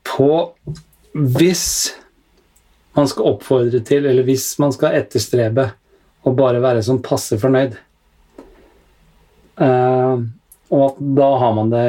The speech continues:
greit, liksom. At det er helt greit å ha det greit. Men ligger det da noe dempende på, eh, iver etter å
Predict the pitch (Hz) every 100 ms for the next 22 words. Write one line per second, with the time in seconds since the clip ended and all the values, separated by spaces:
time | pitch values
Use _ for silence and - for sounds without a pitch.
0 | 117 113 - 104 127 104 123 - _ _
1 | _ _ - 113 131 117 117 120 110 101
2 | 113 113 117 110 110 107 - - _ _
3 | - - _ - - - - - - _
4 | 139 147 160 135 117 123 147 135 131 123
5 | 139 147 143 143 135 143 120 101 - 107
6 | 117 - - 127 139 117 _ _ _ _
7 | _ _ _ _ _ _ _ - 143 131
8 | 135 143 - 147 123 113 147 170 131 -
9 | 143 147 -